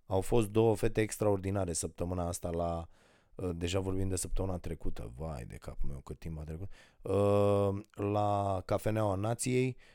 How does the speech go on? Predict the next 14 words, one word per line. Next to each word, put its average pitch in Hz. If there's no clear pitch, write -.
a -
fost 113
Alina 110
Șerban, 104
uh, 98
marți 113
am 104
avut 101
un 104
dialog 101
excelent, 95
cred 101
că 104
putem 95